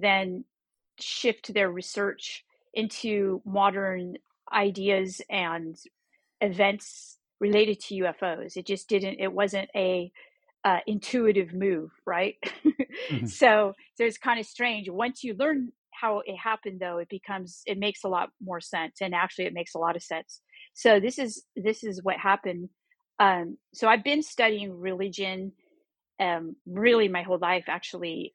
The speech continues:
Speaker 1: And, uh, I finally decided in my twenties to go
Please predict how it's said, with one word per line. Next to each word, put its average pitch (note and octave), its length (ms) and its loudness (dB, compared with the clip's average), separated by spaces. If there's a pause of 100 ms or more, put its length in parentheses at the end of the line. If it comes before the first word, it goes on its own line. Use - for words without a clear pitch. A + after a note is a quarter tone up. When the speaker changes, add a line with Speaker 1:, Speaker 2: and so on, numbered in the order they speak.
Speaker 1:
And, E3+ 600 0 (680)
uh, G3 40 0
I F3 440 2
finally A#3+ 280 4
decided G3+ 420 0
in F#3+ 80 -6
my F3 140 -6
twenties G3 500 -6
to - 80 -10
go F3 320 2